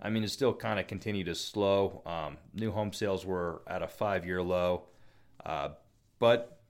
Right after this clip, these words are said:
you know, there's definitely, you know, some promise there. It's, despite softening, uh, we're still seeing kind of post-recession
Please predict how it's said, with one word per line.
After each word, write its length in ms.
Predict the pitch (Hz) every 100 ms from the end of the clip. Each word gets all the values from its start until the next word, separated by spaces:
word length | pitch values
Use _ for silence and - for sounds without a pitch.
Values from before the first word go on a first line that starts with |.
| _ 127
you 100 | 104
know, 120 | 85
there's 180 | 87 -
definitely, 520 | 98 - 95 82 78 - -
you 60 | 101
know, 160 | 87
some 220 | - 98 82
promise 480 | - 90 90 82 -
there. 360 | 87 87 85
It's, 300 | 80 - -
despite 440 | - 98 - 92 -
softening, 680 | 101 92 90 101 90 87 - - _ _ -
uh, 240 | 82 80 80
we're 120 | 95
still 420 | - 113 98 90
seeing 460 | - 117 98 90 -
kind 220 | - 101 80
of 140 | - - -
post-recession 880 | - 107 - 101 113 95 - 85